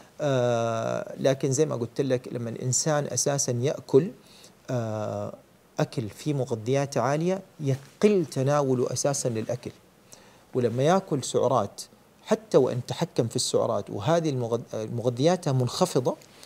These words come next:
آه، تزيد شهيته للطعام لأكثر من سبب. نجي بس عشان أجاوبك على سؤالك، لكل مرحلة عمرية،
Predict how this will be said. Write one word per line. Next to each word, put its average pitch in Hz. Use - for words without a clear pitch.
آه، 113
تزيد 156
شهيته 147
للطعام 90
لأكثر -
من 104
سبب. -
نجي 277
بس 220
عشان 170
أجاوبك 160
على 127
سؤالك، 139
لكل 202
مرحلة 180
عمرية، 151